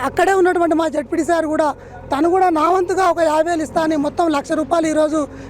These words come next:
రైతుకు నష్టపోవద్దనే ఉద్దేశం మీద, రైతు మీద సానుభూతితోని, అదేవిధంగా మండలంలో ఉన్నటువంటి రైతుల మీద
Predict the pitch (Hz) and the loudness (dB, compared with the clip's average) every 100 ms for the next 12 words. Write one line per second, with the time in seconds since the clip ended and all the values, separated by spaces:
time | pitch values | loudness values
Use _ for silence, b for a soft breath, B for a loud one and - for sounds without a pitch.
0 | - 262 294 381 - 359 320 B B - | -2 0 2 0 0 0 -2 B B -2
1 | 262 - 339 359 359 349 330 302 269 320 | 0 0 0 2 2 2 2 0 -2 0
2 | 311 302 311 311 B B B 285 269 320 | 0 0 0 -2 B B B -2 0 2
3 | 330 359 320 - 294 302 330 - 311 320 | 2 4 2 0 0 0 -2 2 2 2
4 | 294 339 339 320 302 294 320 330 320 311 | 2 0 0 0 0 0 0 0 2 0
5 | 311 311 294 294 320 320 311 | 0 0 0 0 2 2 2